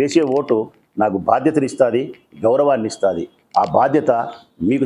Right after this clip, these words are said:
సేవ చేసేదానికి ఐదు సంవత్సరాలు పనిచేస్తుంది. మీరిచ్చే ఓటు నన్ను గెలిపించడం ద్వారా నేను చేసిన మంచికి, నేను చేసిన అభివృద్ధికి మీరిచ్చే కితాబు ప్రజలారా. మీ నుంచి నేను ఆ విశ్వసనీయతనే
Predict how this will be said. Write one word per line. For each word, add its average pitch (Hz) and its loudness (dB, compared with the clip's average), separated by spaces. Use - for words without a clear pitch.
సేవ 147 4
చేసేదానికి 135 2
ఐదు 123 -2
సంవత్సరాలు 120 0
పనిచేస్తుంది. 110 -2
మీరిచ్చే 131 0
ఓటు 139 0
నన్ను 113 0
గెలిపించడం 143 2
ద్వారా 117 2
నేను 131 0
చేసిన 143 0
మంచికి, 147 0
నేను 127 0
చేసిన 143 2
అభివృద్ధికి 123 -2
మీరిచ్చే 117 0
కితాబు 123 0
ప్రజలారా. 95 0
మీ 113 0
నుంచి 135 2
నేను 127 0
ఆ 107 4
విశ్వసనీయతనే 151 0